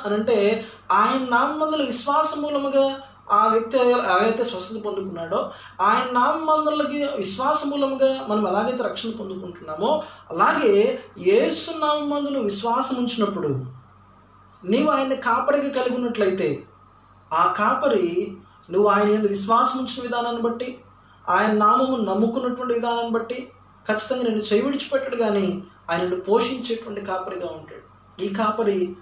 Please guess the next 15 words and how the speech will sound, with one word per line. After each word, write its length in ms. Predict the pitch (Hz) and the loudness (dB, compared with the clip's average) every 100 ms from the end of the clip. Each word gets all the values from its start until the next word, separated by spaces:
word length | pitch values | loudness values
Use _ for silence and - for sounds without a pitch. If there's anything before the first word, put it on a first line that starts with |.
| - | -14
నిన్ను 160 | 165 175 | -8 -4
పోషించేటువంటి 760 | 185 190 196 196 180 175 160 156 | -4 -4 -6 -6 -8 -10 -10 -8
వాడు. 140 | 143 - - - | -8 -12 -20 -4
కాబట్టి 280 | 226 240 285 | 0 0 0
ఈ 20 | |
రోజున 520 | 262 262 247 240 226 - - - | 0 0 0 -4 -4 -8 -18 -10
ప్రత్యేకించి 720 | 196 240 240 233 226 226 214 - - - | -2 0 0 -2 -2 -4 -6 -10 -20 -6
ప్రస్తుతం 420 | 190 202 - 240 226 | -2 -2 -2 -2 0
మనము 400 | 220 208 202 - - _ | 0 0 -2 -8 -20 _
ఆ 160 | - 180 | -2 2
భయంకరమైనటువంటి 720 | 175 214 - 233 220 214 208 190 | 2 2 0 0 0 -2 -6 -4
దినాల్లో 440 | 185 196 196 190 | 0 2 2 2
ఉన్నాం. 300 | 180 180 175 - - - - - - - _ _ - | 0 -4 -6 -14 -20 -20 -20 -20 -20 -20 _ _ -4
ఈ 60 | 185 | 0
యొక్క 240 | 202 202 | 2 4